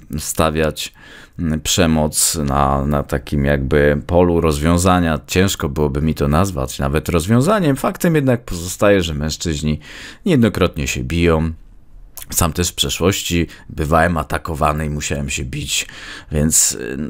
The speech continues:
umiejętność bicia się jest w życiu faceta nie bez znaczenia. Czy jednak ma być agresorem?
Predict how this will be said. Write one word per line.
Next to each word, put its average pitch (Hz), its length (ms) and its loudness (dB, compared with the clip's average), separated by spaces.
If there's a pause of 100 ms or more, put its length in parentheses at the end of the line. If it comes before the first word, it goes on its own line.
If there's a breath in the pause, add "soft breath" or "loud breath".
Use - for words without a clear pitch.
(460)
umiejętność 95 640 0
bicia 85 340 2
się 78 160 -4
jest 76 320 -2
w 62 160 -8
życiu 87 240 0
faceta 78 640 0
nie 90 140 4
bez 92 160 0
znaczenia. 82 640 0
Czy - 160 -2
jednak 151 340 0
ma 113 160 2
być 117 280 -2
agresorem? 85 800 0